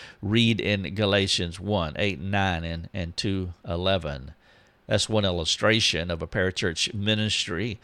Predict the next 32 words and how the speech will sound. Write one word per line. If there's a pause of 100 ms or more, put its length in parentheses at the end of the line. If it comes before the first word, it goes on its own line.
(340)
restructuring
themselves
and
rewriting
their
polity
so
that
they
can (300)
exercise
oversight
and
authority (560)
and
even
censure
a
local
church.
Well, (480)
it
also
has
happened
with, (500)
uh, (640)
with,
uh,
universities,
Christian
universities.